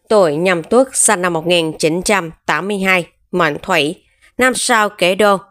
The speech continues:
nữ sao Thái Dương, Khẩu Quyết. Được đánh giá cao, có thể được giao phụ trách nhiều việc quan trọng. Quý nhân phù trợ tuổi Tỵ, tuổi Hợi, tiểu nhân tuổi Dần, tuổi Dậu. Màu sắc may mắn, màu xám, màu trắng.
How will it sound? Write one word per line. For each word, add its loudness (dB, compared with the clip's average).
nữ 0
sao -2
Thái -4
Dương, 2
Khẩu -2
Quyết. 0
Được 2
đánh -4
giá 0
cao, -2
có -2
thể 0
được 2
giao 0
phụ -2
trách -6
nhiều 2
việc -2
quan -2
trọng. -2
Quý 4
nhân 2
phù 2
trợ -2
tuổi -2
Tỵ, -2
tuổi 0
Hợi, 0
tiểu 0
nhân 0
tuổi 0
Dần, 0
tuổi 0
Dậu. 0
Màu 0
sắc -4
may 2
mắn, -2
màu 0
xám, -2
màu 0
trắng. -2